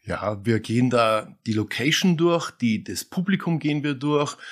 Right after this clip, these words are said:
und den Anlass gehen wir durch und dann setzen wir unsere Lieder in einer Reihenfolge, die sich Setliste nennt, zusammen,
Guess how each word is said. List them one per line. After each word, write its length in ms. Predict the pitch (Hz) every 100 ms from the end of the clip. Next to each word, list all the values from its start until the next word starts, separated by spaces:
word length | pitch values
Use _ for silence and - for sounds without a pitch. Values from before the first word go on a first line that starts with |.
| -
und 180 | 117 117
den 160 | 113 -
Anlass 400 | 147 156 107 -
gehen 240 | 110 107
wir 100 | 107
durch 280 | 110 131 147
und 160 | 120 113
dann 200 | 131 143
setzen 600 | - 117 127 - - 135
wir 180 | 135 -
unsere 320 | 131 120 104
Lieder 540 | 98 127 147 165 170
in 160 | 107 95
einer 340 | 98 98 90
Reihenfolge, 640 | 92 101 147 - 143 147 107
die 100 | 95
sich 200 | 90 -
Setliste 560 | 113 - 131 147 147
nennt, 300 | 131 147 160
zusammen, 560 | 120 - 104 135 190